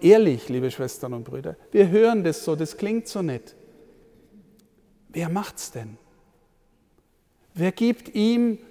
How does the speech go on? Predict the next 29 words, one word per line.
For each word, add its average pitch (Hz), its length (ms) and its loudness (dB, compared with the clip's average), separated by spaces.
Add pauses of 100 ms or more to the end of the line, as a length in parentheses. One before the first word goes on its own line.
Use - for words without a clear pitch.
(140)
substanzielle 202 1120 2
Zeit 226 540 0
in 180 120 0
seinem 175 360 0
Tag, 214 420 -4
damit 185 320 -2
er 214 280 6
in 208 120 0
unser 202 240 -2
Herz 214 280 -6
sprechen - 420 -12
kann? - 260 -18 (1900)
Wer 185 280 4
nimmt 262 420 4
denn 208 240 6
das 180 240 0
Wort 185 300 4
Gottes, 208 440 4
das 175 240 0
wir 185 120 4
hier 220 400 2
im 170 100 0
Gottesdienst 196 720 0
so 196 160 2
sehr 196 220 2
feiern, 185 640 4 (320)
mit 147 200 0
zwei 175 280 6
Lesungen, 190 800 2